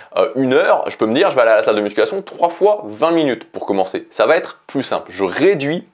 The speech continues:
la durée. Quatrième chose, commencez par ça le matin.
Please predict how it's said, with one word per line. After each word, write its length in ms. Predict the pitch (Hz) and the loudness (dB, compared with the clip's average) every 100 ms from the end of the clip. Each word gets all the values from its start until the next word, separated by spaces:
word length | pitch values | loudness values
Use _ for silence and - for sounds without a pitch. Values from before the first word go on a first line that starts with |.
| 113 | 0
la 100 | 110 | 0
durée. 220 | 101 78 - - - - - _ _ | 2 -2 -4 -18 -18 -20 -20 _ _
Quatrième 440 | 233 220 214 170 | 0 0 0 0
chose, 440 | 139 131 117 120 - _ _ _ _ _ - - | 2 2 2 0 -6 _ _ _ _ _ -16 -2
commencez 760 | 226 220 180 151 - 120 127 - - | 2 4 4 0 0 -2 -2 -6 -4
par 200 | 101 - | -4 -4
ça 380 | - 101 110 - _ | -2 0 -2 -8 _
le 160 | - 92 | -4 -2
matin. 380 | 98 98 - | 0 -2 -4